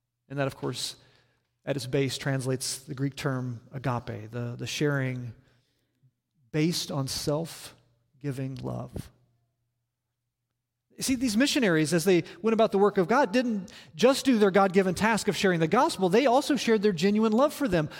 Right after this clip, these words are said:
Unlike other Greek orators of the time who would swing into town, do some teaching, gain some fame, maybe some money, and then swing right out of town without ever investing in people, Paul,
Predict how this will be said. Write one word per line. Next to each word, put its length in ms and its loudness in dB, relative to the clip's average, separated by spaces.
Unlike 320 4
other 260 4
Greek 340 2
orators 480 4
of 80 2
the 80 0
time 380 2
who 60 0
would 120 4
swing 360 2
into 220 2
town, 500 2
do 120 2
some 220 2
teaching, 480 2
gain 240 2
some 220 0
fame, 440 2
maybe 200 2
some 280 0
money, 400 2
and 100 2
then 80 2
swing 380 0
right 200 4
out 140 2
of 80 2
town 260 2
without 220 4
ever 200 4
investing 440 0
in 80 0
people, 380 0
Paul, 500 0